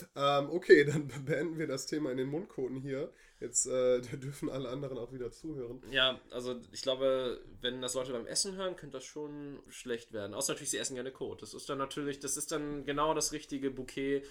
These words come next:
Speaker 2: zu,
Speaker 1: Bouquet.
Speaker 2: äh, zu dem Essen, was sie
Speaker 1: Oh.
Speaker 2: sich reinführen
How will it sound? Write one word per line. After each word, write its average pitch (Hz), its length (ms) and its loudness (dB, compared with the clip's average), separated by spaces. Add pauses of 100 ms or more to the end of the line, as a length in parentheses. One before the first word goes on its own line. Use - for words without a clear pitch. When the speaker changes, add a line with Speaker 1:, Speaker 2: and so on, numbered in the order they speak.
(220)
Speaker 2:
zu, - 220 4 (200)
Speaker 1:
Bouquet. 320 760 6
Speaker 2:
äh, - 40 -12
zu - 140 -4
dem 135 200 0
Essen, 117 340 -4
was 117 180 -4
sie 123 180 -2
Speaker 1:
Oh. 117 240 4
Speaker 2:
sich 170 280 4
reinführen 120 880 -6